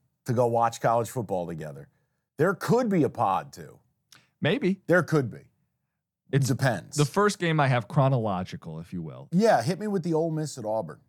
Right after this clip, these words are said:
Speaker 1: Old Jordan Hare.
Speaker 2: Number thirteen Ole Miss, minus six and a half at Auburn, seven o'clock, E S P N. I found a stat for this one that has nothing to do with football that I just wanted to share with you,
Speaker 1: All right,
Speaker 2: Mike.
Speaker 1: go ahead. Give me the old double box. What do you got?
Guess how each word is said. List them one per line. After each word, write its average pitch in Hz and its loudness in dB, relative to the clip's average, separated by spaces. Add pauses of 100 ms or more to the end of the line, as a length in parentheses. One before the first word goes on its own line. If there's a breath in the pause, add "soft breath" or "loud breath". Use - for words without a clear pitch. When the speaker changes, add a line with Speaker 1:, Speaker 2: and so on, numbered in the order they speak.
(180)
Speaker 1:
Old 98 -8
Jordan 120 -2
Hare. 107 -8 (300)
Speaker 2:
Number 113 0
thirteen 139 0
Ole 135 4
Miss, 113 0
minus 110 0
six - -6
and 139 -2
a 117 2
half 117 0 (140)
at 110 -8
Auburn, 113 0
seven 135 -2
o'clock, 117 0 (120)
E 131 0
S 127 0
P 117 -2
N. 98 -2 (1700 soft breath)
I 135 0
found 220 4
a 180 4
stat 151 0
for 113 -4
this 104 -4
one 101 0
that 101 0
has 107 2
nothing 127 2
to 123 -2
do 117 0
with 104 -2
football 107 -2
that 87 -4
I 95 -2
just 135 -2
wanted 117 0
to 92 -10
share 82 -8
with 78 -14
you, - -10
Speaker 1:
All 170 -4
right, - 0
Speaker 2:
Mike. 180 -2
Speaker 1:
go 180 2
ahead. 101 0
Give 151 -2
me 165 -2
the 156 0
old 120 -2
double 92 -4
box. 76 -10
What 123 -10
do 113 0
you 101 -2
got? 78 -6